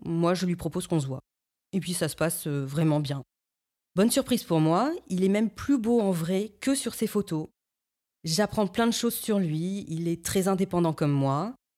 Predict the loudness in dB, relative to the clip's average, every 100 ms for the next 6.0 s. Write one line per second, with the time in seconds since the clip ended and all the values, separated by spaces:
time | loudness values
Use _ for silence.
0 | _ _ _ _ -4 -2 0 -2 0 2
1 | 2 2 0 0 2 2 2 0 -4 -2
2 | -2 0 -2 -4 -8 _ _ _ _ _
3 | -2 -2 -2 0 2 4 2 -2 -2 -2
4 | -2 -2 0 2 0 0 -4 -6 -4 -4
5 | -4 -4 -4 -4 -6 -4 -6 -6 -12